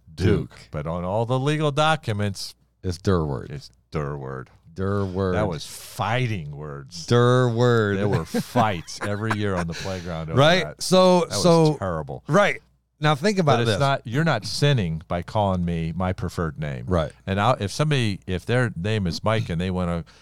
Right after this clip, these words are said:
Speaker 1: call themselves
Speaker 2: Susie.
Speaker 1: Susie, okay, Susie. But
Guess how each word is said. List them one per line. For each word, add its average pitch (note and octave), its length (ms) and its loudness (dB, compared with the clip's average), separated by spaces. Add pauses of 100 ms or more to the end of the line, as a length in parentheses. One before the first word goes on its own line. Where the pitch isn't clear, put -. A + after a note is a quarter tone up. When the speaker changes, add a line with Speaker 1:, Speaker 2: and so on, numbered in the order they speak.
(280)
Speaker 1:
call F2+ 260 -2
themselves E2+ 560 -6
Speaker 2:
Susie. A#2 500 4
Speaker 1:
Susie, A2 480 -2
okay, A#2+ 380 -2
Susie. F#2+ 480 -4 (580)
But - 380 -2